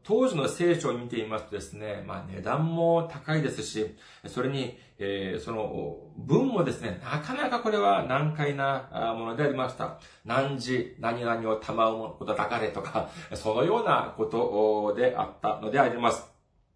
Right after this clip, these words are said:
特に、え、当時の女性たちを見ていますと、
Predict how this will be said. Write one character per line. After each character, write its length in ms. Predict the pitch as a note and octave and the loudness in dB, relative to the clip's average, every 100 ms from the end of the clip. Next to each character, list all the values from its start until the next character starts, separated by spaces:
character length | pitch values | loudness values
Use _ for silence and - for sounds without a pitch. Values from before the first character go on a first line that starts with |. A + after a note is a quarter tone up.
| _ _ _ _ _ - | _ _ _ _ _ -4
特 200 | E3+ A#3+ | -2 0
に、 280 | F3+ C3+ - - - | 0 -2 -6 -18 -4
え、 140 | A2 | -2
当 200 | F3+ G#3+ | 6 6
時 60 | E3+ | 6
の 180 | B2 F#2+ | 2 0
女 180 | G#2+ | 0
性 240 | G#2 G3 G#3+ | 0 0 0
た 160 | - | 0
ち 320 | - C3 G2+ - | -2 -2 -6 -4
を 80 | A#2 | -4
見 140 | B2+ | -2
て 80 | B2 | -2
い 100 | G#2+ | -2
ま 160 | G#2+ | -2
す 140 | - - | -4 -4
と、 400 | B2 A2 G2 | 0 2 0